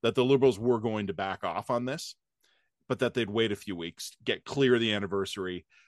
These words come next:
which also serves the double purpose of being closer to Christmas when no one's paying attention. If, if the Liberals can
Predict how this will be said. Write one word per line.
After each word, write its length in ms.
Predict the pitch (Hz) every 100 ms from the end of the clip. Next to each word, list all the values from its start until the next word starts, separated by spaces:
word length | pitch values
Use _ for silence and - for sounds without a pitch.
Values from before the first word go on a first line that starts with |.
| _
which 160 | 113 147
also 260 | 147 151
serves 400 | 147 - 135 110
the 100 | -
double 320 | 92 110 110 110
purpose 460 | - 107 104 98
of 120 | 95 -
being 280 | 107 98
closer 380 | 95 - 107 101
to 80 | 90
Christmas 480 | - 120 - 127 -
when 120 | 98
no 120 | 95
one's 180 | 95 90
paying 200 | 101 87
attention. 400 | 82 - 71 - _ _ _ _ _ _ -
If, 400 | 117 117 107 - - 135 -
if 120 | 131
the 80 | 131
Liberals 500 | 147 175 175 160 143
can 640 | - 156 139 135 131 135